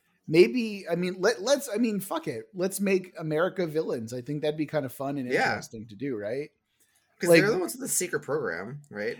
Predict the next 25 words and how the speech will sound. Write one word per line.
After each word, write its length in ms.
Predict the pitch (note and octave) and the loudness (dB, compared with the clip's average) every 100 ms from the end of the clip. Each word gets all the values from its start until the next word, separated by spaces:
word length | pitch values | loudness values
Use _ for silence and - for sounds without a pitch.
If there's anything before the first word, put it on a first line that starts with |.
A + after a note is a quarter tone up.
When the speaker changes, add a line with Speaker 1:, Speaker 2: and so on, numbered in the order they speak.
| - | 4
Speaker 1:
Yeah, 220 | D#4+ F#3 | 8 8
so 160 | - F#3 | 6 4
they've 180 | G3 G3 | 4 0
got 180 | C4 | -4
this 160 | B3+ - | -4 -4
secret 260 | A#3+ - - | -4 -6 -4
program, 520 | F3+ A3 G#3 D#3+ D#3+ | -2 2 4 4 2
and 280 | F3+ E3+ D#3 | -8 -6 -2
what's 180 | F3 - | -2 -2
happening 460 | D#3 F3 - F#3 D#3 | 2 2 2 0 0
is, 380 | C#3+ C#3 B2 - _ _ _ _ _ - | -2 -4 -8 -12 _ _ _ _ _ 0
uh, 520 | C#3+ C#3 C3+ B2+ B2+ C3 _ | 4 4 2 -2 -6 -8 _
they 320 | C3+ D#3+ G3+ | 2 4 6
have 360 | G3+ G#3 G3 E3 | 4 4 4 4
the 80 | E3+ | 0
great 360 | D#3 E3 E3+ | 2 -2 -2
political 460 | - D#3+ E3 E3 D#3+ | -6 -4 -2 0 -2
purges 680 | D#3+ E3 F#3 D#3+ C#3+ C#3 B2 D#3 | -2 -4 -2 0 -2 -2 -6 -10
of 120 | B2+ | -6
California 880 | E3 D#3 D3 - C4 F#3 G#2 - - _ _ _ - | -2 0 0 -4 -4 -4 -8 -14 -20 _ _ _ 0
because, 340 | F3+ F3+ E3 | 4 6 6
Speaker 2:
Yeah. 200 | G#2 G2+ - C#3+ | 4 -2 -8 -2
Speaker 1:
because 540 | F#3 F#3+ - F#3 F#3 | 0 2 6 6 6
of 220 | F3+ D#3 | 2 -2
this, 520 | C#3 D3+ D3+ - - | 2 2 2 -2 -6